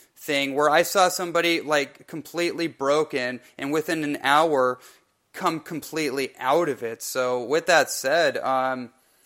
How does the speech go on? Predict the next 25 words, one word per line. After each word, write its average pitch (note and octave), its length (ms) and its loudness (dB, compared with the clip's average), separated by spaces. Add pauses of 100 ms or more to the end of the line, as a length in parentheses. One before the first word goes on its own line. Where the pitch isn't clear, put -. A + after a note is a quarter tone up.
(360)
yeah, E3+ 200 2
maybe C#3+ 320 -4
if, D3+ 340 -6
if - 220 -10
you D3+ 300 -6
have, C#3+ 440 0
uh, C3 340 0
some C#3+ 280 -8
t-, - 260 -16
some C3+ 200 -10
things D3 260 -8
to D3+ 120 -2
elaborate C3 640 2
on B2+ 180 -2
that B2+ 160 0
with B2+ 200 -8
what B2 140 -4
you've D#3+ 220 -4
seen, B2 360 -8
like, B2 300 -6 (300)
the, B2+ 640 4
the C3+ 140 0
drivers C3 960 4
behind, C3+ 1200 -4
um, A#2+ 560 -6